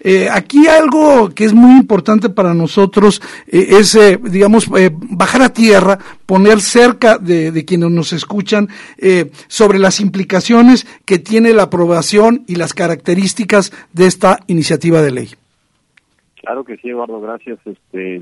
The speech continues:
Speaker 2: hasta ya senador me hiciste, ¿eh? Hazme la buena.
Speaker 1: No, de, diputado, ¿verdad? Sí.
Speaker 2: <laughs>
Speaker 1: Bueno, bueno, es que yo no sé, yo no sé cuál es tu agenda futura política.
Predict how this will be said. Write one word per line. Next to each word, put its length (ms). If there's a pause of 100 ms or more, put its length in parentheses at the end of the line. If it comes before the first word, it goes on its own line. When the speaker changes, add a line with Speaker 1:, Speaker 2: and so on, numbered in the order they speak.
Speaker 2:
hasta 220
ya 160
senador 340
me 60
hiciste, 380
¿eh? 180
Hazme 220
la 80
buena. 320 (160)
Speaker 1:
No, 180
de, 320
diputado, 500
¿verdad? 320
Sí. 140
Speaker 2:
<laughs> 1000
Speaker 1:
Bueno, 320 (220)
bueno, 240
es 160
que 160
yo 140
no 100
sé, 260
yo 140
no 80
sé 180
cuál 200
es 100
tu 100
agenda 460
futura 420
política. 560